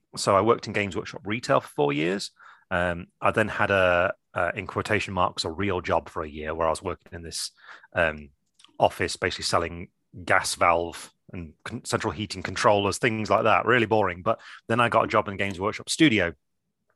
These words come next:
and, um, it just all just, I just keep seeming to be in the right place at the right time. So, <laughs> you know, um, I had friends who then were working in the studio who told me about the job, which I never would have noticed otherwise. Um, and then when I got the job,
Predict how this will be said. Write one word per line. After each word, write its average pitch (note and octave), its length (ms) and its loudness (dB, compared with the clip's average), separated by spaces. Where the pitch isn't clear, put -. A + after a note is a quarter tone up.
and, G2 280 -2
um, G2 500 2
it B2+ 140 0
just - 200 0
all C#3+ 200 8
just, A#2+ 240 -2
I B2+ 80 4
just - 160 -18
keep G3+ 240 -6
seeming D#3+ 380 -2
to C3+ 100 -4
be G#2 260 2
in F2+ 60 0
the F#2+ 100 4
right F#2+ 300 4
place F#2 300 -6
at - 80 -6
the F#2+ 100 -2
right F2 260 4
time. C#2+ 340 -6
So, F#2+ 300 2
<laughs> - 40 -2
you D#3+ 180 4
know, D#3+ 100 4
um, A2 320 2
I A2+ 120 4
had C3+ 180 4
friends B2+ 360 4
who A#2+ 140 2
then A2+ 160 4
were G#2+ 80 -4
working B2+ 320 -2
in C#3 60 -4
the A2+ 80 -6
studio F2+ 320 -4
who F2+ 120 -8
told G2+ 280 2
me F#2+ 40 0
about F#2+ 180 0
the F2 80 -8
job, F2+ 280 2
which G#2+ 140 -2
I F3 40 2
never G3 160 4
would D#3+ 120 4
have C#3 60 2
noticed D3+ 300 0
otherwise. D#2+ 460 -2
Um, G2 340 2
and A2 140 0
then G#2+ 140 2
when G2 80 2
I F#2+ 80 4
got G#2 200 2
the G#2+ 100 -2
job, G2 340 4